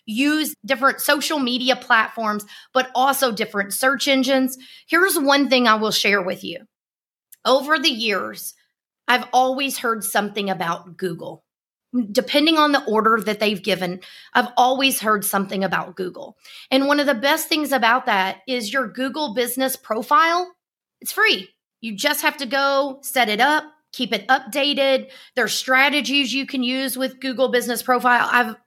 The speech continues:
recorded one or two podcast episodes in the past that you can go back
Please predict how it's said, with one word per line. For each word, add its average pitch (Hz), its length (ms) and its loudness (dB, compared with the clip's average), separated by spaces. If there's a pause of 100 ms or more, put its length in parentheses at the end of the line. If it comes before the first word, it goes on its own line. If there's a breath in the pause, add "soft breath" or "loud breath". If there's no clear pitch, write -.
(160)
recorded 240 640 0 (300 loud breath)
one 262 440 2
or 220 120 0
two 262 460 -2
podcast 254 580 -2
episodes 233 480 -4
in 208 60 -4
the 202 80 -4
past 214 420 -2
that 214 160 -10
you 233 100 -10
can 233 220 -8
go 226 120 -8
back 214 240 -6